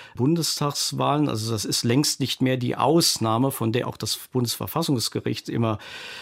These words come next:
gesprochen hat. Ich könnte mir durchaus noch einen höheren Anteil vorstellen, aber es muss immer die Möglichkeit geben, auch an der Urne, äh, zu wählen.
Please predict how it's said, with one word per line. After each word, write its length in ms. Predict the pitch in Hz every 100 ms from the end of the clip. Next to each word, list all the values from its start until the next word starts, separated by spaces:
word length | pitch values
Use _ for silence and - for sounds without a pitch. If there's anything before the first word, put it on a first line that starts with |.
| -
gesprochen 540 | - 107 - 127 - 135
hat. 160 | 139
Ich 180 | 135 -
könnte 240 | 143 147 143
mir 120 | 120
durchaus 400 | 127 139 131 -
noch 180 | 120 -
einen 320 | 113 110 101
höheren 380 | 117 139 131 -
Anteil 460 | 110 110 110 98
vorstellen, 560 | - 139 151 - 139 147
aber 440 | 113 139 185 202 -
es 140 | -
muss 280 | 143 143 - -
immer 320 | 190 220 214
die 160 | 156
Möglichkeit 680 | 139 143 147 147 - 135 127
geben, 340 | 120 127 139 135
auch 280 | 135 -
an 180 | 190 123
der 160 | 123 -
Urne, 380 | 120 120 113 - - - -
äh, 120 | -
zu 240 | - 127 117
wählen. 320 | 139 104